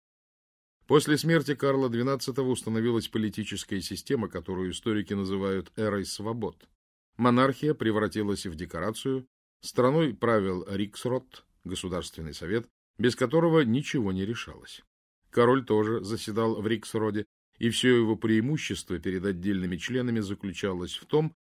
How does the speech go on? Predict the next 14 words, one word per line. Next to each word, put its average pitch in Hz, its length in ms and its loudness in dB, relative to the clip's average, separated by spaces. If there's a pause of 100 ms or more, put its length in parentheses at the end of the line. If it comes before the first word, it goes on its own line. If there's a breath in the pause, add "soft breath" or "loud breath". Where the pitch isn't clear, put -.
(160)
что - 220 4
он 120 140 4
имел 117 220 4
не 117 120 4
один 120 380 2
голос, 117 340 -2
а 120 120 -8
два. 87 400 -12 (840)
Из-за 120 260 4
борьбы 156 300 6
партий 160 340 4
страну 120 380 0
постоянно 107 540 0
лихорадило, 101 600 -2